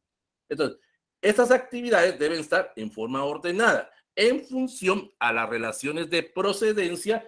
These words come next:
y de antecedencia. Eso lo vamos a ver ahorita propiamente. En el cual podemos de alguna forma, eh, ordenar en base a cuatro estilos, eh, propiamente. ¿Cómo van a ser esas relaciones de las actividades? Ojo en esto, hay una persona que sí me manejó el cronograma de esta forma.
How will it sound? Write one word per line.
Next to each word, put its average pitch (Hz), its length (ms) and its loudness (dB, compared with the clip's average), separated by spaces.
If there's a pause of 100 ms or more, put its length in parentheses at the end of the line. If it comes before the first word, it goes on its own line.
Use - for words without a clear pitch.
(140)
y 113 140 -14
de 131 120 -2
antecedencia. 151 840 4
Eso 147 120 -4
lo 147 120 0
vamos 147 260 -2
a 117 60 0
ver 139 220 -2
ahorita 117 340 -6
propiamente. 127 540 -8 (540)
En 254 200 0
el 254 140 4
cual 220 300 4 (140)
podemos 175 340 0
de 160 100 2
alguna 160 280 -2
forma, 190 500 -2 (160)
eh, 123 240 -6
ordenar 233 800 4 (120)
en - 200 -8
base 143 460 2
a 107 220 0
cuatro 120 420 -2
estilos, 175 600 -4
eh, 95 100 -18
propiamente. 98 420 -14 (720)
¿Cómo 247 260 6
van 254 160 12
a 247 80 6
ser 220 180 2
esas 220 260 2
relaciones 208 540 2
de 120 80 -4
las 120 180 -4
actividades? 131 720 -2 (100)
Ojo 220 300 2
en 226 120 -2
esto, 127 340 -2
hay 170 100 -4
una 220 180 -4
persona 208 360 -4
que 156 80 -6
sí 180 160 -6
me 185 100 -6
manejó 151 360 -2
el 160 60 -6
cronograma 143 440 -2
de 139 60 -2
esta 131 200 -4
forma. - 320 -6